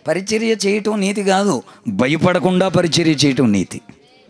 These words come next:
మందిరానికి వెళ్ళి, సంఘానికి వెళ్ళి, సేవకి వెళ్ళి, అన్నీ చేస్తే లేనిపోయిన నిందలు వచ్చేస్తాయని కొంతమందికి భయం.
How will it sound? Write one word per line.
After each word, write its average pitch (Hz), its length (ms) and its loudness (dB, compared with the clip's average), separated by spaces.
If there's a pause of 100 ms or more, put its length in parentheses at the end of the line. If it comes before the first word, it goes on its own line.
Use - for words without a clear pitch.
(840)
మందిరానికి 170 460 0
వెళ్ళి, 170 160 0
సంఘానికి 170 480 0
వెళ్ళి, 160 140 2
సేవకి 175 420 0
వెళ్ళి, 170 220 0
అన్నీ 175 160 0
చేస్తే 165 320 0
లేనిపోయిన 160 380 -2
నిందలు 165 180 -2
వచ్చేస్తాయని 165 440 -4
కొంతమందికి 147 440 -2
భయం. 101 220 -2